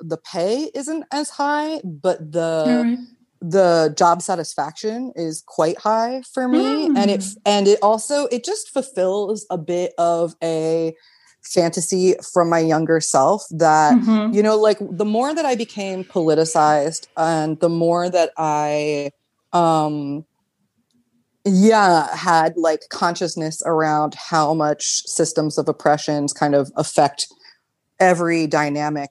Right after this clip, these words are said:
Speaker 1: with, between people in,
Speaker 2: Mm.
Speaker 1: in, in, in the world, the more I had this kind of conflict about, okay, well, if I'm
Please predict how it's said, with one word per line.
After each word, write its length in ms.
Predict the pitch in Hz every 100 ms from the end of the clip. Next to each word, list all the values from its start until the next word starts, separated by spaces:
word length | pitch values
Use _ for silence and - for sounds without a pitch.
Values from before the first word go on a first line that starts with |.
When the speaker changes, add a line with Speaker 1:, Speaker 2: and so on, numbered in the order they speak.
| -
Speaker 1:
with, 220 | 147 156 - 170
between 440 | 160 160 151 151
people 520 | 156 143 143 139 135 -
in, 200 | 156 147
Speaker 2:
Mm. 160 | 233 226
Speaker 1:
in, 360 | 147 143 127 -
in, 320 | 165 156 -
in 240 | 175 160 151
the 80 | 151
world, 520 | 147 165 147 135 147 - - _
the 100 | 175
more 440 | 202 196 196 196 190
I 140 | 175 175
had 300 | 170 165 160
this 180 | 160 -
kind 140 | 165 156
of 80 | -
conflict 640 | - 269 - 185 165 -
about, 540 | 170 160 156 147 147 - _ _ _ _ _ _ _ _ _ -
okay, 540 | 208 196 190 185 175 160
well, 600 | 185 170 165 160 160 160 _ _ _ _ -
if 140 | 185 -
I'm 560 | 185 180 185 180 180